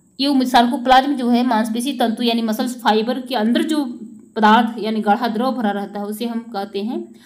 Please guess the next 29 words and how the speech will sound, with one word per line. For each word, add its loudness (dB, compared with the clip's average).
सार्कोप्लाज्म। -2
तो -8
मांसपेशी -4
कोशिका -4
में -2
यानी -8
कि -6
आपका -2
मसल 0
सेल -4
में -10
भरा 0
रहता -6
है। -10
और 0
मांसपेशी -2
तंतु -2
जिस -4
झिल्ली 2
से -6
घिरा 2
रहता -2
है -2
उसको -6
सार्कोलेमा -2
कहते -8
हैं, -6
याद -2
रखिएगा। -8